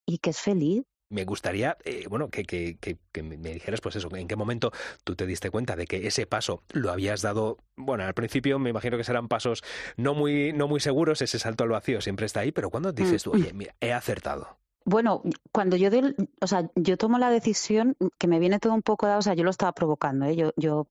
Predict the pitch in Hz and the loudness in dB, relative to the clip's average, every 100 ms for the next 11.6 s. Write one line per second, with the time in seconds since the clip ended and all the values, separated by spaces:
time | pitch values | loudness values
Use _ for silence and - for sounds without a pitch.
0 | _ 175 156 160 156 156 156 - 156 - | _ 2 4 4 2 2 0 0 -2 0
1 | 151 156 156 170 214 214 214 - 214 208 | 0 2 2 4 4 4 2 2 2 4
2 | 208 180 165 160 160 170 156 156 156 147 | 4 4 4 4 4 2 0 0 2 0
3 | 160 170 156 151 147 - 170 160 156 147 | 0 2 2 2 -4 -2 2 4 4 4
4 | 151 147 156 151 170 165 - 151 - - | 2 2 2 2 0 0 0 -4 -8 -20
5 | - _ _ 180 185 180 170 170 170 170 | -20 _ _ 2 4 4 4 4 4 4
6 | 185 185 180 175 175 175 - 170 180 175 | 4 4 4 2 2 0 0 0 0 0
7 | - - 190 190 180 156 - 165 165 170 | -2 0 2 4 4 2 2 2 2 2
8 | 160 156 165 160 151 - 160 160 160 156 | 2 2 2 2 0 2 2 4 2 2
9 | 160 165 170 180 175 185 - 165 - 156 | 0 0 0 2 4 2 0 0 2 2
10 | 156 160 - _ - 170 170 165 175 175 | 4 4 2 _ -4 0 2 2 2 2
11 | 175 151 135 - - | 2 2 0 -4 -8